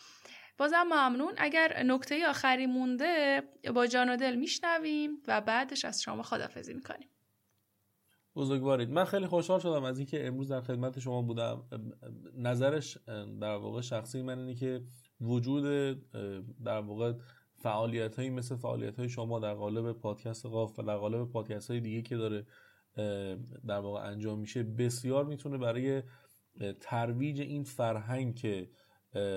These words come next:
Speaker 2: ما تیم شدن رو بفهمیم، ما اصلاً استارتاپ رو متوجه بشیم،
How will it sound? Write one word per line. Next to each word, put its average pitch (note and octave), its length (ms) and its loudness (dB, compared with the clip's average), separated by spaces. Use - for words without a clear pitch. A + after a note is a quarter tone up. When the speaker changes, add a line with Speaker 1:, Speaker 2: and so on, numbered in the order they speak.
Speaker 2:
ما A#2 340 0
تیم A#2+ 320 -4
شدن A#2 400 0
رو A2 120 0
بفهمیم، A2+ 640 -2
ما A#2 140 0
اصلاً B2 280 -6
استارتاپ A2+ 680 -2
رو A#2 60 -2
متوجه A2 580 -4
بشیم، A#2 500 -6